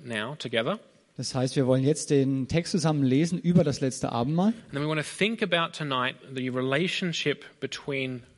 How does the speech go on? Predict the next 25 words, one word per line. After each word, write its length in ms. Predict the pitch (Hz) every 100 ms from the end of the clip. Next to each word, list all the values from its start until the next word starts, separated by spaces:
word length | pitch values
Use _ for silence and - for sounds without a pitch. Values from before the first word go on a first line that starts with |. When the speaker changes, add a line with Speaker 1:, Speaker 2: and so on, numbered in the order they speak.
| _ _
Speaker 1:
what 340 | 143 127 160 -
Jesus 340 | 156 147 135
says 320 | 143 139 -
here 220 | 131 120
at 80 | 123 -
the 60 |
Last 320 | 117 117 117
Supper 340 | - 117 139 160 _ _ _ _ _ _
Speaker 2:
Und 260 | 143 147 127
wir 160 | 131
wollen 240 | 127 131 147
uns 160 | 139
heute 120 | 143 123
Abend 180 | 135
anschauen, 360 | 135 143 151 135
die 120 | 127
Beziehung 600 | 123 123 - 190 202 160
zwischen 360 | - 156 - 123
dem, 260 | 135 151 139
was 200 | 123 120
Jesus 420 | 131 151 147 -
beim 480 | - 120 117 117 120
letzten 320 | 135 - -
Abendmahl 440 | - 139 170 175
sagt, 320 | 160 220 -